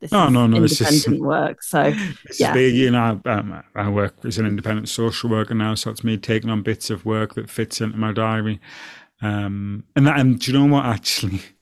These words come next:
Speaker 2: It made me miss full-time local authority work, because if I was working as a full-time social worker, I would have been able to take a week off on the sick. I would have been paid full-time.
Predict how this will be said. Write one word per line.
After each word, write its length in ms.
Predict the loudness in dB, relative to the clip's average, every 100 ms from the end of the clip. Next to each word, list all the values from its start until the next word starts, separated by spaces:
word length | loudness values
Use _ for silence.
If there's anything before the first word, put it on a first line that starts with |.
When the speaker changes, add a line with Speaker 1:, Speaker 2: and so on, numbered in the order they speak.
| _ _ -12
Speaker 2:
It 140 | -2
made 300 | 2 2 2
me 80 | 0
miss 480 | 0 0 -6 -6 -10
full-time 680 | -4 -2 -2 -2 0 0
local 320 | 0 0 -2
authority 420 | -2 -2 -2 0 0
work, 380 | 2 0 -2
because 720 | -8 -6 -4 -4 -4 -8 -8 -10 _ -20 -20 _ _ _ _ _
if 220 | -4 -2 0
I 280 | 2 4
was 220 | 4 2 2
working 320 | 0 0 -2
as 100 | -4
a 60 |
full-time 400 | -2 -2 0 -2
social 460 | -2 -2 -2 -4 -4
worker, 520 | -4 -4 -4 -6 -6 -6
I 300 | -2 0 0
would 260 | 0 -4 -2
have 260 | -4 -4
been 120 | -4 -2
able 220 | -2 -4
to 100 | -10
take 380 | -4 0 0 -2
a 60 |
week 200 | -4 -2
off 200 | -4 -4
on 80 | -4
the 80 | -4
sick. 340 | -4 -4 -6 _ _ -20 -20 -20 _ _
I 80 | 0
would 100 | 2
have 80 | 2
been 140 | 0
paid 260 | 0 0 0
full-time. 760 | -2 -2 -2 -4 -4 -6 -10